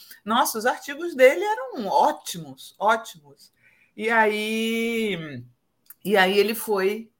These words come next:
ele foi ficando outra pessoa. Quando chegou na época da, de junho de dois mil e treze, no começo, o Jabor espinafrou as manifestações.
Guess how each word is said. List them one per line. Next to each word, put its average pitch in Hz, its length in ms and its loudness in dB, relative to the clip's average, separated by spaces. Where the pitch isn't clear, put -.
ele 190 180 -6
foi 190 200 -2
ficando 180 1300 -6
outra 220 240 4
pessoa. 180 520 0
Quando 311 200 -4
chegou 285 320 0
na 247 240 4
época 247 360 0
da, 208 200 2
de 196 160 -6
junho 214 280 -6
de 196 120 -6
dois 175 240 -6
mil 175 140 -10
e - 60 -20
treze, 220 540 0
no 349 200 -2
começo, 277 800 2
o 277 80 -4
Jabor 269 680 4
espinafrou 349 1200 -2
as 302 160 2
manifestações. 254 1040 -6